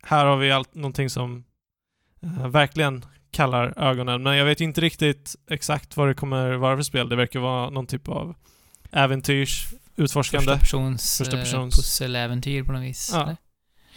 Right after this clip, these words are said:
Speaker 2: Eh,
Speaker 1: För tankarna till Firewatch, typ. Eh, och jag älskade Firewatch. Så vi
Speaker 2: Mm.
Speaker 1: får se hur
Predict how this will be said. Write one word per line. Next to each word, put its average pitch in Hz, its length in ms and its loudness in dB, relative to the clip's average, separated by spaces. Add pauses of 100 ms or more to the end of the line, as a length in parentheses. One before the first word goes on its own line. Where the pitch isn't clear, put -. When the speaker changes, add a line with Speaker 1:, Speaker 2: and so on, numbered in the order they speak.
(1040)
Speaker 2:
Eh, 123 60 -4 (220)
Speaker 1:
För 170 180 4
tankarna 160 400 2
till 139 540 2
Firewatch, 139 800 2
typ. - 300 -4 (680)
Eh, 123 520 -2 (480)
och 143 380 -2
jag 143 200 2
älskade 131 280 -2
Firewatch. 131 540 -4 (600)
Så - 140 -6
vi 135 60 4
Speaker 2:
Mm. 135 80 4
Speaker 1:
får 143 60 2
se 139 220 4
hur 127 400 0